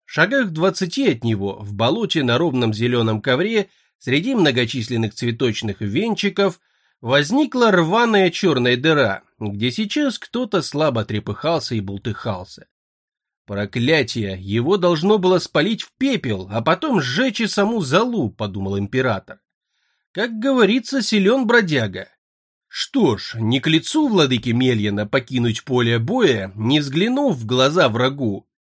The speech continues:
и лишив его тем самым последнего coup de grâce, как сказали бы в совсем другом, далеком от Мельена мире.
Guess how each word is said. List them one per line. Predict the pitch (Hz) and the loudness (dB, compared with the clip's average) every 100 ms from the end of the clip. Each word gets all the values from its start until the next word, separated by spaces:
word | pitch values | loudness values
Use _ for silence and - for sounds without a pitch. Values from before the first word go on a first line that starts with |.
| _ - | _ -6
и | 147 | 0
лишив | 190 - 302 208 | 0 2 0 2
его | 180 190 247 202 | 2 2 2 -2
тем | 196 165 | 2 2
самым | 135 175 151 139 120 | 4 4 4 2 2
последнего | 147 - 254 277 202 226 220 185 | 0 0 -2 -2 0 2 2 2
coup | - 196 | 2 0
de | 123 | 0
grâce, | 135 147 117 101 - _ - | 0 4 2 0 -10 _ -4
как | 143 | -4
сказали | 120 - 131 135 117 | -4 0 2 4 2
бы | 117 | 0
в | 113 | -2
совсем | 147 127 170 131 120 | -4 -2 0 0 0
другом, | 131 170 240 220 135 | -2 0 0 0 0
далеком | 143 226 269 202 196 - | 2 2 0 0 0 2
от | 127 123 | -2 0
Мельена | 117 107 101 101 107 | -2 0 -2 -4 -2
мире. | 123 113 92 - | -2 -2 -4 -8